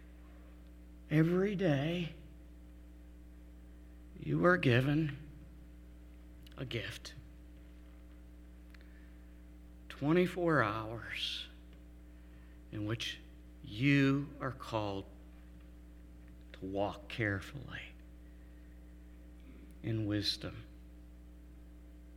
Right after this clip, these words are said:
Every decision has its consequences. Every day we wake up, we are faced with, are we going to live in the light and walk carefully through this life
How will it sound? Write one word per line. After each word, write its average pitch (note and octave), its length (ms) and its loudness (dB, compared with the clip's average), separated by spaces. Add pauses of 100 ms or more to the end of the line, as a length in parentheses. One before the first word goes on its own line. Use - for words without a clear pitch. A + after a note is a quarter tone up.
(440)
Every F3 260 10
decision G3+ 540 8
has B2+ 260 8
its D3 220 2
consequences. D#3+ 1040 -2 (680)
Every A#3+ 260 6
day A#3 200 12
we G3+ 180 6
wake G3+ 300 6
up, G#3 180 4
we E3+ 180 10
are G3+ 120 8
faced E3 500 6
with, D#3+ 280 4
are G#3 320 12
we G#3+ 500 0
going F3+ 400 6
to G3 240 -4
live B2 600 0 (500)
in F3+ 340 8
the G#3+ 120 4
light A#2+ 760 -4 (800)
and C#3 160 4
walk D#3+ 300 4
carefully F#3+ 760 6
through E3+ 340 4
this D#3 360 10
life A#2+ 640 2